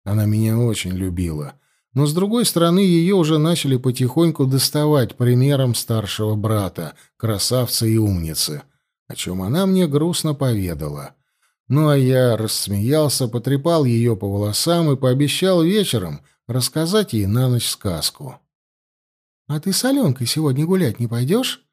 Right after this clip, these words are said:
вскинулась она. "Сегодня нет", —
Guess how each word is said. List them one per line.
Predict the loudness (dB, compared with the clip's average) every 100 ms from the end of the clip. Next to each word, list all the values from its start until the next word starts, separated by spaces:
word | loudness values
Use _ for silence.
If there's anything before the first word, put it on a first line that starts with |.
| _ _
вскинулась | -10 -6 -6 -4 -4 -2
она. | -2 -4 -6 -14 _ _ _ _ _ _ _
"Сегодня | -10 -10 -8 -2 0 2 4
нет", — | 4 4 2 -2